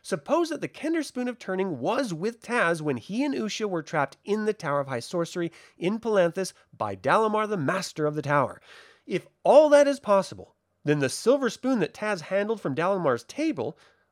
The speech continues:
was just a silver spoon with strawberry jam on it, and not the Kender Spoon of Turning that Taz would then go on to use and lose in the future. In a campaign which deals with time travel, is it really beyond the realm of possibility that Tasselhoff Burrfoot,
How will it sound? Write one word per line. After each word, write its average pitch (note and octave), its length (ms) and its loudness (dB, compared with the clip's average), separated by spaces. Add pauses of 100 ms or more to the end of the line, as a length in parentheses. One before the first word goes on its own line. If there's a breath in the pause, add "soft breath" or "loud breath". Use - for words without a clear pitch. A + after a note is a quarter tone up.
(140 soft breath)
was F#3 360 0
just G#3+ 360 -6
a G3 60 -2
silver G3 340 2
spoon C4+ 340 -2
with D#3+ 120 -2
strawberry G#3+ 400 -2
jam A#3 300 0
on A2 160 0
it, - 120 -14
and E3 320 -2
not G#3 360 2 (220 soft breath)
the F3+ 100 -6
Kender D#3+ 240 -2
Spoon D3+ 200 -4
of C3 120 -8
Turning D3+ 400 0 (420 soft breath)
that - 220 -2
Taz G#3+ 340 -2
would D#3+ 220 -4
then B3+ 260 4
go F3+ 180 2
on E3+ 160 4
to D#3 120 -6
use F#3 400 -4 (100)
and G3+ 260 0
lose G#3 440 0
in F3+ 180 -6
the G3 80 0
future. E3 460 -4 (680 loud breath)
In D3+ 140 0
a D3 40 0
campaign A3 680 -2
which A#2+ 220 -8
deals E3 300 0
with A2+ 100 -8
time G#3 300 0
travel, G3 420 -2 (220)
is F#3 120 0
it A3+ 120 0
really A3 360 -2
beyond G3+ 320 2
the F#3 60 2
realm F#3+ 180 4
of F3+ 80 -2
possibility D#3 560 -2
that D3+ 140 -8
Tasselhoff D3+ 480 -4
Burrfoot, C3+ 360 -4